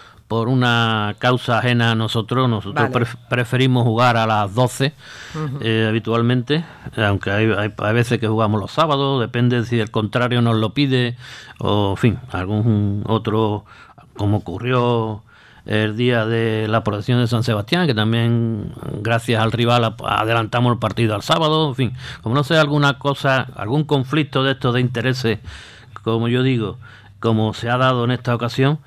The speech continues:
Speaker 1: pero que el cambio a por la tarde, que, que ya lo habíamos puesto a las doce y lo que habíamos comunicado a la federación, pero a última hora, el domingo nos llegó esa petición de que lo cambiáramos, Y bueno,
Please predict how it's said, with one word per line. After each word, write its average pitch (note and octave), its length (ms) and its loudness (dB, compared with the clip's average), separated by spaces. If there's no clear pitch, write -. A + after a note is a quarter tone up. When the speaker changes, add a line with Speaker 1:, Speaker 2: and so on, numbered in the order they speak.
Speaker 1:
pero A#2+ 260 2
que A#2+ 180 0
el A2 140 -2
cambio C3+ 500 2
a C3 140 0
por C3 120 -2
la B2+ 140 0
tarde, C#3 320 0
que, A#2 180 0
que A2+ 140 -8
ya D3 140 0
lo F3+ 60 2
habíamos C#3+ 300 0
puesto C3 300 -2
a - 20 2
las A2 140 0
doce C3 220 0
y - 20 2
lo A#2 160 0
que A2 80 -4
habíamos B2 320 0
comunicado A2+ 500 0
a - 20 0
la G#2+ 120 0
federación, G#2+ 580 0
pero G#2+ 320 2
a G2+ 120 -4
última A#2+ 400 2
hora, B2+ 280 2
el A#2 140 -2
domingo A#2 320 2
nos A#2 120 2
llegó A#2+ 220 2
esa B2 220 -2
petición B2 500 0
de A#2 160 0
que G#2+ 100 -2
lo G#2 140 -2
cambiáramos, A#2+ 600 0
Y G2 240 2
bueno, F#2+ 240 -4